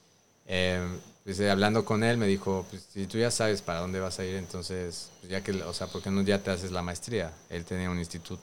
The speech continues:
puso un instituto de, para la formación de, de psicoterapeutas. Entonces, a la mitad de mi carrera,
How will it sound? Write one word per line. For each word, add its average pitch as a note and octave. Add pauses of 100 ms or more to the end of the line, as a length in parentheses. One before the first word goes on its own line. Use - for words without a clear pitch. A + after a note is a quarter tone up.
(120)
puso F2+
un F2+
instituto F#2+
de, E2
para E2
la D#2+
formación E2
de, E2 (200)
de D#2+
psicoterapeutas. D#2 (760)
Entonces, F2
a F2
la E2
mitad E2
de F2+
mi E2+
carrera, F2+